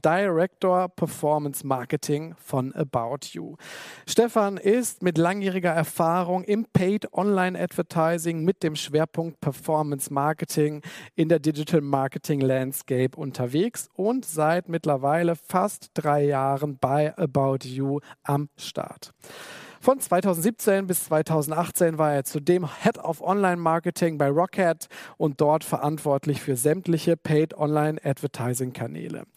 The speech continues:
Und davor hatte er, und wahrscheinlich eine extrem gute Schule, lieber Ste-, Stefan, gelernt über fünf Jahre bei den Good Games Studios und war davor unter anderem schon mal bei der Seven One Intermedia und in einem Auslandssemester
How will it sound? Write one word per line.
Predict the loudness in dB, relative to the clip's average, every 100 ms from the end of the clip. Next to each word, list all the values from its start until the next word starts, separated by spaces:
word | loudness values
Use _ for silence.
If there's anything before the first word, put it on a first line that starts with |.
| -20 -18 -14 0
Und | 0 4
davor | 4 4 4 4
hatte | 4 4
er, | 4 6
und | 4
wahrscheinlich | 2 2 2 2
eine | 0
extrem | -2 -8 -2 2 2 0
gute | 0 0
Schule, | 2 0 4 4
lieber | 4 2 2
Ste-, | 0 0 0 0
Stefan, | 0 0 2 0 0
gelernt | 2 4 4 4 2 -2
über | -2 0 0
fünf | -2 -2 -2 -2
Jahre | 2 2 2 2 0 -4 -20 0
bei | 2 4
den | 2 0
Good | 0 0 0
Games | 0 2 0 -4 -8 -12
Studios | -6 -2 0 2 2 0
und | -2 -2 -2 2
war | 4 4 0 -8 -4
davor | -2 0 2 2 2
unter | 0 2
anderem | 2 0 0
schon | 0 2
mal | 2
bei | 2
der | 0
Seven | 2 0 0 2
One | 2 2
Intermedia | -2 0 0 0 2 2 2
und | 0 -2
in | -2
einem | -4 -4 -4
Auslandssemester | -2 -2 0 -2 -2 -2 -4 -4 -4 -6 -4 -2 -2